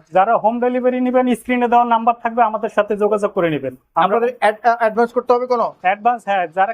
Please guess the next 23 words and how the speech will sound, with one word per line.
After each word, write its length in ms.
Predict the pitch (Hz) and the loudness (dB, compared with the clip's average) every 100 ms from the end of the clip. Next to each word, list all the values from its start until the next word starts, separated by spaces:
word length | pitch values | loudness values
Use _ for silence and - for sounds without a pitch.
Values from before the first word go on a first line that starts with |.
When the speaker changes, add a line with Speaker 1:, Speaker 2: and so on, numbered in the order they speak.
| - | -4
Speaker 1:
cash 220 | 240 247 | -6 -4
in 120 | 254 | -4
delivery 340 | 247 254 240 240 | -2 -2 -2 0
করবেন, 380 | 240 233 247 | -2 0 -2
অবশ্যই 460 | 226 220 240 - 247 | -2 -2 -6 -2 0
এক 140 | 226 220 | 0 -4
হাজার 160 | 214 208 | -8 -4
টাকাকে 340 | 214 220 240 | -4 -4 -8
Speaker 2:
আচ্ছা, 440 | - _ _ 160 | -20 _ _ -4
Speaker 1:
আগে 180 | 190 214 | -2 -4
পাঠাবেন। 460 | 208 214 185 143 135 | -2 0 0 -2 -2
Speaker 2:
টাকা 280 | 208 247 247 | 0 0 2
দেওয়ার 240 | 247 247 | 4 2
আগে 140 | 247 | 2
অবশ্যই 600 | 247 226 233 - 269 262 233 | 2 2 0 -2 0 0 2
দেখবেন 420 | 214 190 226 220 | 0 2 -2 0
যে 180 | 247 240 | 0 0
এটা 220 | 185 220 | 0 0
কি, 380 | 214 226 262 269 _ _ _ | -2 -4 -4 -6 _ _ _
আহ, 160 | - 165 | -2 0
ভাইদের 360 | 165 185 202 240 | 2 2 2 0
শোরুমে 360 | 240 233 240 | 0 0 -2
কিনা। 320 | 240 226 240 | -2 0 0